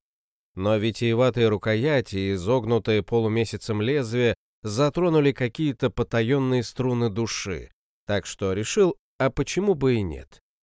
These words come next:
Тем более, что кому можно и вместо разделочного ножа использовать. Великовато, правда, и не всегда подлезешь куда надо,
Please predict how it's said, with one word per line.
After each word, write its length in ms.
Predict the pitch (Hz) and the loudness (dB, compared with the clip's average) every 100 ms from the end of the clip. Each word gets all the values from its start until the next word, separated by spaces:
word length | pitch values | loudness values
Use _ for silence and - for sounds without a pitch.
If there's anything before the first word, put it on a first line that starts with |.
| _ | _
Тем 200 | - 147 | 0 2
более, 300 | 139 165 143 | 4 4 4
что 260 | 127 - 127 | 2 0 -2
кому 420 | - 131 139 170 | 0 0 2 0
можно 480 | 120 131 110 117 113 | 2 2 0 0 0
и 260 | 107 113 107 | 0 -2 -2
вместо 460 | 95 120 127 - | -2 -2 -2 0
разделочного 720 | 120 110 113 120 110 - 113 | 0 0 0 0 0 -2 0
ножа 440 | 117 123 110 104 78 | 0 0 0 -2 -4
использовать. 720 | - - 73 67 65 69 - _ _ _ _ | -8 -8 -8 -10 -14 -14 -18 _ _ _ _
Великовато, 640 | 85 117 143 175 208 233 123 | -4 0 2 2 2 2 -2
правда, 480 | 101 104 87 90 87 | 0 -2 -2 -4 -2
и 200 | 101 107 | -2 0
не 160 | 117 | -2
всегда 380 | 107 123 117 156 | -2 -2 0 0
подлезешь 580 | - 117 113 139 127 - | 2 0 0 0 0 -2
куда 280 | 123 117 131 | 0 2 2
надо, 480 | 202 165 101 69 | 2 0 -2 -4